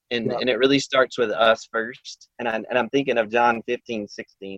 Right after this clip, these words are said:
Speaker 1: where God said, "You did not choose me, but I chose you and appointed you that you would go and bear fruit
Speaker 2: Hmm.
Speaker 1: and that your fruit would remain."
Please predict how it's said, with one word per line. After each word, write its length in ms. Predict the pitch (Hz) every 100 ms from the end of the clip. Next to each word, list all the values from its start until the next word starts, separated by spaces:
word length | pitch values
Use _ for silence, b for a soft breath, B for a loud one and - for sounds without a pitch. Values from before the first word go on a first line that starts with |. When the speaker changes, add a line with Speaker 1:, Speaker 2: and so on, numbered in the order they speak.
| -
Speaker 1:
where 160 | 95 101
God 220 | 110 107
said, 280 | - 107 104
"You 80 | 123
did 160 | 110
not 260 | 120 120 -
choose 300 | - 113 120
me, 260 | 156 139
but 140 | 113 110
I 120 | 117
chose 400 | - - 113 104
you 300 | 127 131 107
and 80 | 101
appointed 540 | 95 127 127 117 107
you 240 | 113 117 107
that 180 | 104
you 60 | 117
would 120 | 101
go 240 | 107 110 107
and 100 | 101
bear 180 | 101 98 _
fruit 320 | 123 101 95 _ _ _
Speaker 2:
Hmm. 120 | 135
Speaker 1:
and 120 | 117
that 140 | 107 -
your 140 | 110 -
fruit 200 | 127 123
would 120 | 113 101
remain." 640 | 101 101 101 90 87 95